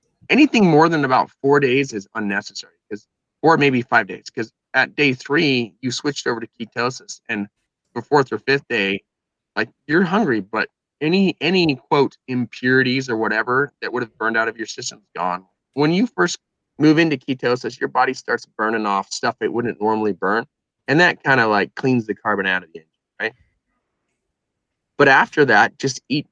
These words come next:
better foods, less sugars, more, you know, fish and salad type stuff, and you're good to go. So <clears throat> I don't see a benefit to, now, I'm not a doctor. This isn't,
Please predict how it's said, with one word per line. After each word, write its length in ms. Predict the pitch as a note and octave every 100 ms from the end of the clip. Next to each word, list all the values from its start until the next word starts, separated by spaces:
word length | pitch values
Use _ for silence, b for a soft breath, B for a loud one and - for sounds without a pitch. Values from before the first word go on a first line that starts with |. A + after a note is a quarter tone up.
| _
better 260 | B2+ C3+ A#2+
foods, 480 | - C#3+ G#2 - -
less 180 | A2+ A#2+
sugars, 720 | - B2 A#2+ A#2 A2 - - -
more, 500 | A2 A2+ A2 G#2+ - _ _ _ _ _
you 80 | G#2
know, 200 | G#2+ G#2
fish 400 | G2+ - A2 -
and 420 | G2+ G2 F#2+ F#2+ F#2 _ _ _ -
salad 360 | A#2 G#2+ G#2
type 200 | B2 A2
stuff, 340 | - A2+ A2+ - _ -
and 320 | A2 G2 F#2+ _ _ _ _ _ _ _ _ _
you're 160 | B2+ A#2+
good 180 | A#2+
to 60 | F#2+
go. 440 | G2 - E2 G2 _ _ _
So 320 | - A#2 G#2 _ _ _ _ _ _ _
<clears throat> 0 |
I 580 | - - C4+ D3+ _ G3
don't 240 | G3 -
see 240 | - D#3+ C#3
a 80 |
benefit 560 | A2 C3 B2+ A2+ A2 - _
to, 420 | - A#2+ G#2 G2 - _ _ _ _ _ _ -
now, 180 | B2+ -
I'm 180 | G1+ D3+
not 160 | B2
a 40 | F2+
doctor. 320 | - A#2+ _ -
This 140 | -
isn't, 200 | G#2+ A2